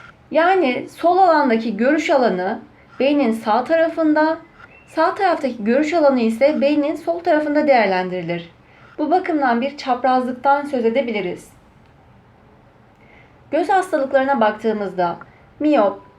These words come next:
hipermetrop, astigmat, renk körlüğü, presbitlik, şaşılık ve kataraktı bu hastalıklardan sayabiliriz. Miyop hastalar uzağı göremezler. Bu hastalarda göz ekseni yatay düzlemde uzamıştır. Yani görüntü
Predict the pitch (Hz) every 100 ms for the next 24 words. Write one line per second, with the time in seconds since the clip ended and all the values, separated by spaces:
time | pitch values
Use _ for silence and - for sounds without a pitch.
0 | - 302 302 269 247 214 - 175 175 -
1 | 247 269 285 240 185 180 - 214 285 -
2 | 294 226 180 175 - 254 277 285 285 -
3 | 196 190 - 233 233 302 302 285 233 226
4 | 220 180 - 190 - 311 - - - -
5 | - 320 320 302 240 214 226 226 294 370
6 | 330 277 254 226 190 170 - - - -
7 | - - - - 285 381 403 339 285 -
8 | 190 196 254 254 269 302 254 247 254 220
9 | 190 175 170 170 - _ _ - - -
10 | - 311 311 359 359 349 277 226 214 202
11 | 311 320 302 269 226 226 226 226 294 320
12 | 277 254 254 262 277 233 262 285 294 -
13 | 185 175 - - - - - 277 339 320
14 | 220 262 339 359 - 226 226